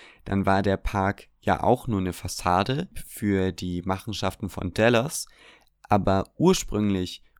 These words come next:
wurde er von Ford und von Arnold designt. Und die beiden hatten ja wirklich eine Liebe für das, was sie getan haben. Und Ford hatte ja auch in der neuen, also in Season eins, in, in der Jetztzeit, nur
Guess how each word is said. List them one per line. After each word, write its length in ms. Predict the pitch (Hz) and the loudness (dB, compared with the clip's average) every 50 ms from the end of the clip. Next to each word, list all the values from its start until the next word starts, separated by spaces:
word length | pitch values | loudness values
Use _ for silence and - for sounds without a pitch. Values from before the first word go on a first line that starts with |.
| _ - | _ 0
wurde 220 | 110 110 104 107 | 2 2 2 2
er 220 | - - 98 104 | 0 0 0 -2
von 200 | 104 - - 98 | -2 -2 -4 -4
Ford 540 | 95 - - - 92 92 95 104 110 - - _ | -4 -4 -4 -2 2 2 2 2 0 -2 -6 _
und 140 | - 98 92 | -8 -8 -6
von 220 | - - 98 - - | -6 -6 -8 -8 -6
Arnold 580 | - - - 101 104 101 87 85 82 _ - - | -2 0 2 2 2 2 0 -4 -6 _ -10 -12
designt. 580 | 87 82 - 90 85 80 80 80 80 - - - _ _ _ _ _ _ _ _ | -10 -6 -4 -4 -4 -4 -4 -8 -10 -12 -16 -20 _ _ _ _ _ _ _ _
Und 220 | - 107 101 92 - | -4 -4 -4 -2 -2
die 140 | 113 120 123 | -4 -2 0
beiden 680 | - 104 101 101 101 - 101 101 98 101 104 104 _ _ _ _ _ _ | 2 4 4 4 4 2 2 0 0 0 -2 -6 _ _ _ _ _ _
hatten 280 | - - 104 - 107 104 | -6 -4 -2 0 0 0
ja 220 | 98 95 90 87 | 0 0 0 2
wirklich 320 | 101 113 120 117 - - | 2 2 2 2 -2 -4
eine 120 | 120 104 98 | -2 -2 0
Liebe 420 | 90 101 107 120 107 - 92 90 | 0 2 2 2 2 2 0 -2
für 160 | - - - | -2 -2 -4
das, 240 | 85 90 92 98 - | -2 -2 -2 -2 -2
was 120 | 98 98 - | -4 -4 -2
sie 140 | 101 92 | -4 -4
getan 420 | - - - - - 104 120 117 101 | -6 -6 -8 -4 -2 -2 -2 -2 -2
haben. 420 | 90 87 87 87 90 95 107 117 - - - - - _ _ _ | -2 -2 -2 0 0 -2 -2 -4 -6 -12 -20 -20 -20 _ _ _
Und 180 | - 107 101 - | 0 0 0 0
Ford 360 | - - 101 101 113 - - | 0 2 4 4 4 4 2
hatte 180 | 107 - - 104 | -2 -2 0 0
ja 140 | 92 - | 0 0
auch 260 | - 90 107 117 - - | 2 2 2 2 0 -2
in 100 | - 107 | -2 0
der 120 | 104 95 | 0 0
neuen, 520 | 95 95 98 113 127 131 131 127 120 - - | 2 2 2 2 2 2 0 -2 -4 -6 -6
also 240 | - 101 92 - 87 | -6 -4 -4 -2 -2
in 140 | 90 98 | -2 -2
Season 320 | 92 - - 110 98 101 - | -2 -4 -6 -6 -6 -6 -4
eins, 480 | - - 104 113 117 113 - - - _ | -2 0 0 0 0 0 -4 -6 -8 _
in, 420 | - 104 101 98 95 92 - 110 - _ _ _ _ _ _ _ _ _ _ | -4 -2 -2 -2 -2 -4 -6 -8 -14 _ _ _ _ _ _ _ _ _ _
in 100 | - 113 | -8 -6
der 100 | 107 98 | -4 0
Jetztzeit, 800 | 98 95 120 127 - - - - - - 90 90 90 98 - - - - - - - _ _ _ - | 2 2 2 2 0 -6 -12 -8 -4 0 0 2 0 0 -2 -6 -14 -20 -20 -20 -20 _ _ _ -4
nur 500 | 107 110 117 120 117 117 120 113 110 | 2 4 8 8 10 8 8 6 4